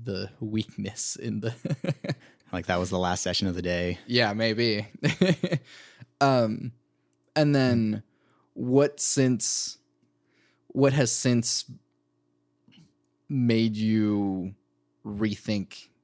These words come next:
Speaker 1: "Oh, this is what music should be"? What, what has, what have you been listening to lately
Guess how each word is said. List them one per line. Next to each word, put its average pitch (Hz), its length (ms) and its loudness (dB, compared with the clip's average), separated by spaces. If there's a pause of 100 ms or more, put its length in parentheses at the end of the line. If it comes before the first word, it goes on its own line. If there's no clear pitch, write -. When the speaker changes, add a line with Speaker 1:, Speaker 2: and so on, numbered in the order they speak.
(640)
Speaker 1:
"Oh, 107 260 2
this 104 300 -4
is 98 440 -6 (880)
what 98 280 -4
music 101 500 -4
should 95 320 -6
be"? 87 240 -8
What, 110 300 2
what 123 200 2
has, 113 240 0 (180)
what 123 160 4
have 117 100 2
you 120 60 2
been 107 240 2
listening 107 340 0
to - 160 -8
lately 98 520 -4